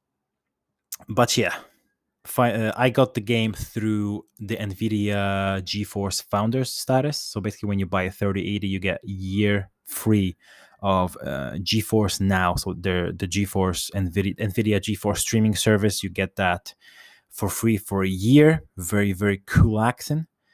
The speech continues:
And you also get what, well, you did get, I don't think it's the case anymore, but you got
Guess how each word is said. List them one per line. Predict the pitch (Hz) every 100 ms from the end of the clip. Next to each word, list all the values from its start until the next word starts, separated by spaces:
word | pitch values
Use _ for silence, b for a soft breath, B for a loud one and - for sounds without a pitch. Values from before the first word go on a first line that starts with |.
| _ _ _ _ 110
And | 104 101 98 98 95 - - _ _ _ _ _ _ _ -
you | 104
also | - 120 - 107
get | 92 101 101 98 - 95
what, | 101 101 -
well, | 101 117 127 92 - - _ -
you | 107 113
did | 120 107 -
get, | 85 80
I | 92
don't | 104
think | 101 101
it's | 92 -
the | 87 87 85
case | - 101 -
anymore, | 92 92 90
but | 90 87 -
you | 92
got | 90 90 87 -